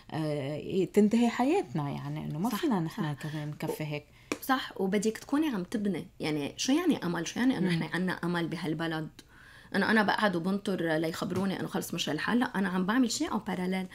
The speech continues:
Speaker 1: مم.
Speaker 2: أنا ماني قاعدة مكتفة إيدي ما عم بعمل شيء، أنا عم بعمل اللي فيه أعمله، وكل واحد من مطرحه. إذا كل واحد بيعمل اللي هو قادر يعمله، اللي هو بيعرف يعمله، بيكون عم بحط هالنقطة الأمل للبنان بكرة.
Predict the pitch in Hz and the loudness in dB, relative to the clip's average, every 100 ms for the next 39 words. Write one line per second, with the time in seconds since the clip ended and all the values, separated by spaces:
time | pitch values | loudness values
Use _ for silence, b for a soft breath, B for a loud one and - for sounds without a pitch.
0 | - 170 170 196 185 240 359 262 214 190 | -4 -2 2 4 6 6 4 2 2 0
1 | 208 208 - 185 185 180 175 180 175 170 | -2 -4 -4 -2 0 0 -2 -2 -2 -2
2 | - - 254 233 254 294 233 - 220 202 | 0 2 4 4 6 4 2 0 0 0
3 | 190 202 370 466 349 294 208 202 202 220 | -2 -2 0 2 2 2 0 2 2 0
4 | 220 180 170 B B B - 185 - 320 | -2 -6 -6 B B B -4 0 2 4
5 | 294 285 202 175 208 240 214 180 180 269 | 4 2 -2 -2 0 2 2 0 2 0
6 | - 247 220 196 190 180 175 175 208 247 | 2 0 2 2 0 0 -2 0 0 2
7 | 254 240 214 - 196 185 180 180 B B | 2 2 0 -2 -4 -2 -2 -4 B B
8 | B 226 330 330 262 226 - 320 - 226 | B 0 2 4 4 2 0 -4 -2 0
9 | 208 233 311 - 240 226 208 233 208 226 | 4 4 2 -2 -6 -2 -2 2 2 0
10 | 233 B - 214 226 208 233 269 247 220 | -4 B 2 6 6 6 6 6 6 4
11 | - 196 160 | 0 0 -2